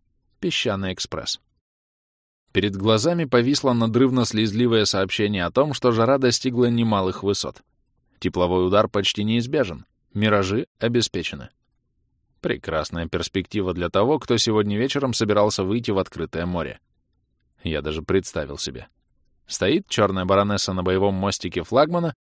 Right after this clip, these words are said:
притопывает в нетерпении сапожком, ждёт великого навигатора. А я в это время в пустыне за миражами бегаю и заливаюсь весёлым, счастливым хохотом. Да уж.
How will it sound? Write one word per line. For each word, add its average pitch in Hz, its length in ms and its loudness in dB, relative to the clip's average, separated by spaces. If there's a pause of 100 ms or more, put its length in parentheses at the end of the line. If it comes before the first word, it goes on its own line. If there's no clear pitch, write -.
(200)
притопывает 156 600 2
в 123 80 0
нетерпении 117 640 0
сапожком, - 680 -4 (280)
ждёт 101 420 4
великого 104 440 0
навигатора. 110 640 -4 (800)
А 123 100 4
я 123 200 6
в - 20 2
это 110 200 4
время 107 280 2
в - 60 -10
пустыне 147 540 0
за 98 120 2
миражами 110 560 2
бегаю 85 400 -2 (220)
и 113 80 2
заливаюсь 110 560 4
весёлым, 170 560 2
счастливым 98 600 -2
хохотом. - 580 -8 (760)
Да 73 420 -10
уж. - 240 -18